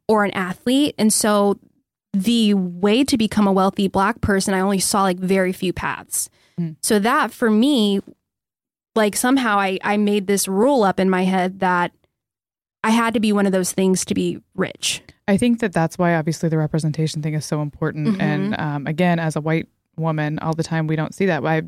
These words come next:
Speaker 2: I have different, you know, things in my life that I see, but it's definitely not that. And it's always, it's interesting to have that perspective too, especially on this podcast, because again, I can't speak from that perspective, but it, it is really interesting to think about. And it does,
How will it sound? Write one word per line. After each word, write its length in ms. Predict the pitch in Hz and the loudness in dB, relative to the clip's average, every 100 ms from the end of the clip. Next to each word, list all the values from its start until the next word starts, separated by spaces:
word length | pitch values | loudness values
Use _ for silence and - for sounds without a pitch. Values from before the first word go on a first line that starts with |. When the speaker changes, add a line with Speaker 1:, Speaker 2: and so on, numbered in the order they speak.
| - | -2
Speaker 2:
I 60 | 170 | -2
have 120 | 151 | -2
different, 280 | 170 170 - | -2 -4 -6
you 80 | 165 | -8
know, 120 | 156 | -6
things 240 | 156 160 156 | -4 -2 -2
in 60 | |
my 120 | 156 147 | -2 0
life 220 | 151 151 | -2 -2
that 140 | 151 | -2
I 60 | 147 | -2
see, 220 | - 180 | 0 0
but 120 | 156 143 | 0 -4
it's 120 | 147 | -2
definitely 340 | 165 - 156 | -4 -2 -4
not 180 | 147 143 | -4 -4
that. 280 | 147 160 190 - _ _ 175 | 0 0 -2 -8 _ _ -2
And 80 | |
it's 120 | 170 175 | 0 2
always, 600 | 165 170 175 170 - - _ _ _ _ - | 2 4 4 2 -2 -14 _ _ _ _ -2
it's 140 | 185 | 0
interesting 460 | 185 175 185 - 170 | 2 2 0 0 0
to 60 | |
have 160 | 151 160 | 0 0
that 140 | 160 - | -2 -2
perspective 600 | 156 - 151 - 175 165 | -6 -2 -4 0 -2 -2
too, 180 | - 165 | -2 0
especially 400 | 160 160 156 165 | 0 -2 -2 -2
on 100 | 156 | 0
this 140 | 151 | -2
podcast, 720 | - 143 139 - 160 196 - - | -4 -8 -6 -2 -2 -2 -4 -6
because 540 | 165 160 156 143 - - _ _ _ _ _ | -2 0 0 -2 -10 -18 _ _ _ _ _
again, 300 | 170 - 156 | -4 -2 0
I 80 | 151 | -2
can't 260 | - 160 | -2 -6
speak 280 | - - 160 | -6 -10 -6
from 140 | - 156 | -4 -4
that 120 | - | -2
perspective, 600 | 160 - 151 - 180 165 | -4 -2 -4 0 0 0
but 120 | 165 | 0
it, 160 | 160 151 - | 0 -2 -2
it 120 | 170 | 0
is 260 | 175 180 170 | 2 2 2
really 240 | 170 165 | 2 2
interesting 440 | 160 165 156 165 156 | 0 -2 -2 -2 -2
to 60 | |
think 240 | - 156 156 | -2 -2 -2
about. 360 | 156 165 170 | 0 0 0
And 100 | 165 | 0
it 220 | 156 - | -2 -4
does, 540 | 151 160 156 156 - | 0 2 2 0 -4